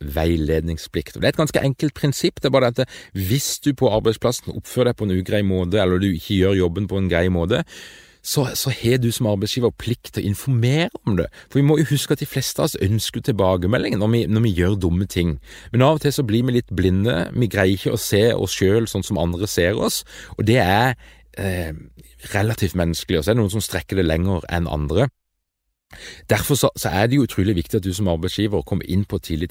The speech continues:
tidspunkt og gir tilbakemelding så folk kan få sjansen til å forbedre seg, og få veiledning, og få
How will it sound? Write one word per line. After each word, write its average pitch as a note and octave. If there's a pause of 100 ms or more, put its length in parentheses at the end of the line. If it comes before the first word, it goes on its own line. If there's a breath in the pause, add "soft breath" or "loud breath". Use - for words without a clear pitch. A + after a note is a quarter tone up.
tidspunkt C#3 (400 loud breath)
og G#2+
gir E2 (320 soft breath)
tilbakemelding E2
så -
folk -
kan E2+ (540)
få -
sjansen D#2
til D#2
å -
forbedre B1+
seg, -
og -
få F2
veiledning, D#2 (300 loud breath)
og F#2
få E2